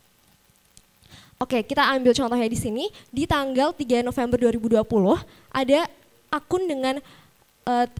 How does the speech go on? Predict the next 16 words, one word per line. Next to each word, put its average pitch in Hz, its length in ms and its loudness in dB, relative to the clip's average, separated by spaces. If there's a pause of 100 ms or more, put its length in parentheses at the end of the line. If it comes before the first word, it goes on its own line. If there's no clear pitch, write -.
engagement 277 480 2
tertinggi 277 800 0
yaitu 302 480 0 (160)
dengan 269 400 -4
cuitan 294 480 -4 (400)
dari 254 400 0
akun 285 400 -2
at 370 240 -2
initial 294 480 -4 (320)
underscore 254 320 -6
R 240 160 -2
I 233 80 -2
B. 202 160 2
Eh, - 1300 -6
dia 302 160 0
melakukan 320 560 0